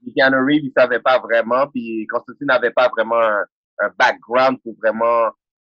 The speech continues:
établir sa personnalité, puis tout ça ?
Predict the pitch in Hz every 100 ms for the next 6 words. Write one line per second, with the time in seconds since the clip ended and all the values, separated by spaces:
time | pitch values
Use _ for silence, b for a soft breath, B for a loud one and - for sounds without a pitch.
0 | _ _ _ 113 - 107 104 120 135 -
1 | 113 123 117 120 117 110 107 123 131 -
2 | 107 104 107 101 107 - 139